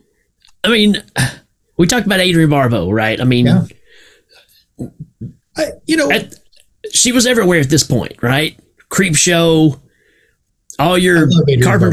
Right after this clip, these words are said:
Speaker 2: Barbeau.
Speaker 1: stuff. Yeah, I mean, of course, we got to, to see her, and <laughs> you know, she talked about, "What's your favorite role?" She's like, "I don't even remember that movie." So, <laughs>
Speaker 2: yeah, well, you know,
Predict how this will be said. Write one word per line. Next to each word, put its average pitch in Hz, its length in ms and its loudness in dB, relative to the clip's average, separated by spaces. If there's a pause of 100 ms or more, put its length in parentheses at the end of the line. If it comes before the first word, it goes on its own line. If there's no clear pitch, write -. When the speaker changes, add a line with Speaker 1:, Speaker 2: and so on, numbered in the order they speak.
Speaker 2:
Barbeau. - 20 2
Speaker 1:
stuff. 156 520 -2 (760)
Yeah, 349 200 0
I 339 60 2
mean, 294 180 2
of 180 60 -2
course, 240 180 0
we 247 80 0
got 254 180 -2
to, 208 380 2
to 190 140 2
see 226 240 0
her, 233 180 2
and 170 240 4 (440)
<laughs> - 420 -14
you 240 100 -2
know, 202 260 0 (160)
she - 160 -2
talked 208 200 -2
about, 196 160 2
"What's 339 240 2
your 311 80 4
favorite 320 340 2
role?" 311 180 2
She's 226 160 2
like, 254 120 0
"I 254 260 2
don't 247 220 2
even 233 160 2
remember 233 340 2
that 170 160 2
movie." 127 320 2
So, 131 200 0
<laughs> - 1400 -2 (1600)
Speaker 2:
yeah, 240 180 0
well, 175 240 6
you 180 120 6
know, 165 420 6